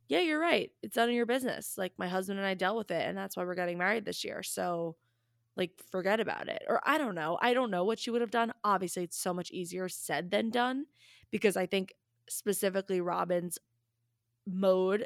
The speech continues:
is always on the defense. Like, that's just how she operates every single day. So, of course, in a heightened situation, that's her route that she's gonna choose. I just think, I don't know. I, I almost would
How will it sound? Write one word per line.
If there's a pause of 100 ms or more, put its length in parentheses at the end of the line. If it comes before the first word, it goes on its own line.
is (100)
always
on
the
defense.
Like, (120)
that's
just
how
she
operates (120)
every
single
day.
So,
of
course,
in
a
heightened
situation, (320)
that's
her
route
that
she's
gonna
choose. (640)
I
just
think, (680)
I
don't
know.
I, (540)
I (100)
almost
would